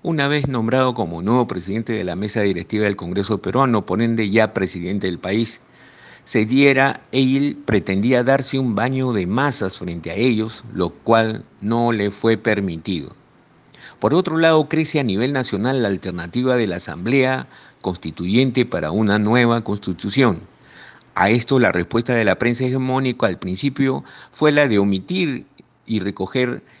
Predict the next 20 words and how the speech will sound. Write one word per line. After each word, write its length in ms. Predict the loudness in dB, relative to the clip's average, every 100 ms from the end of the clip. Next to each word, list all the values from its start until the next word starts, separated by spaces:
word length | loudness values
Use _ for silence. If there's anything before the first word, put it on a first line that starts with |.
| _
esta 340 | -6 -2 0 0
alternativa, 760 | -2 -6 -8 -4 0 0 -4
a 160 | -4 -4
pesar 320 | -2 0 0
de 140 | 0 -2
que 120 | -2
todos 300 | 0 0 0
sus 140 | -4
corresponsales 800 | -2 -2 0 -4 -4 -2 -2 -4
en 100 | -4
el 120 | -6
país 240 | -2 0 0
lo 120 | -2
reportaban. 640 | -2 -4 -2 2 2 0 -8 -20 -20 -6
Ahora, 340 | 4 6 6 4
mediante 440 | 0 -2 -2 -6
sus 180 | -6 -4
clásicos 600 | 0 0 -2 -4 -4 -4
opinólogos, 680 | -4 0 2 4 4 0 -2
como 560 | -8 -8 -10 -10 -14